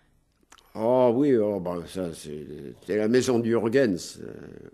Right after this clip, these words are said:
oui, oh, bah, ça, c'est autre chose. <laughs> Au Cap Ferrat. Euh, une grande maison, hein,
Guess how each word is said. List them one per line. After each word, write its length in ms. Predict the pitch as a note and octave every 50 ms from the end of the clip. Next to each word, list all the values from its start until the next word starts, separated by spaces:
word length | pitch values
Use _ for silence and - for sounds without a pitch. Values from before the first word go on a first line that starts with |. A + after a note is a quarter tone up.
| -
oui, 200 | - E2+ F2+ E2+ D#2+
oh, 80 | D2
bah, 180 | C#2+ C#2 D2 D#2
ça, 240 | - - G2 F#2+ F2+
c'est 160 | E2+ - _ -
autre 140 | F2 F2 -
chose. 500 | - G2 D2+ C#2+ - - - - - - - - _ - - - - - - - -
<laughs> 800 | _ - A#2 A#2+ - - - - - - - - - - - _
Au 120 | - F2 F2
Cap 220 | - A2+ G#2+ -
Ferrat. 500 | - - A2+ A2+ G#2+ D2 F#2 E2+ C#2 B1 C#2 C#2+ C#2+ C2+ C#2 C2+ A1+ A1+ G#1 G1+ G1+ _ G1+ - - _ _ _ _ _ _ _ _ -
Euh, 140 | F#2 G#2+
une 100 | A2 A2+
grande 260 | A2+ G#2+ A#2+ C3 B2+ A#2+
maison, 600 | B2 B2+ B2 G#2+ C#3 D#3+ F3 D#3 C3 A2+ A2+ B2+
hein, 220 | C3+ C#3 C#3 C3